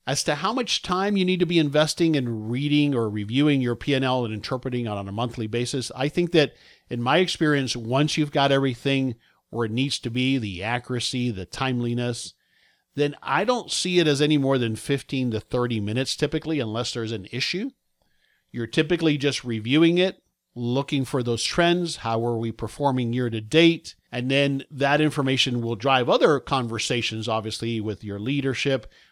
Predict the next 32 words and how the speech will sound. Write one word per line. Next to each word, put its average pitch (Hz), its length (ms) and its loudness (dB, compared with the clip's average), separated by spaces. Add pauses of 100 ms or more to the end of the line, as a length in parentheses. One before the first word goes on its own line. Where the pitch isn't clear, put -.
(120)
with 104 200 -10
your 104 100 -10
partners, 131 680 -2 (320)
to 120 120 -4
make 123 260 -2
other 117 180 0
decisions. 131 560 0
But 135 140 0
as 139 100 -4
far 302 240 -4
as 220 140 0
reviewing 160 420 2
the 156 80 2
P 160 180 2
and 151 100 6
L, 202 180 4
we're 135 100 2
not 208 240 -2
talking 190 300 2
about 131 240 4
hours 127 580 2
that 98 160 -10
you're 110 80 -8
going 113 220 -4
to 98 120 -10
spend 139 440 2
doing 156 260 2
so 110 200 -4
on 107 80 -4
a 107 40 -6
monthly 113 300 -4
basis. - 500 -8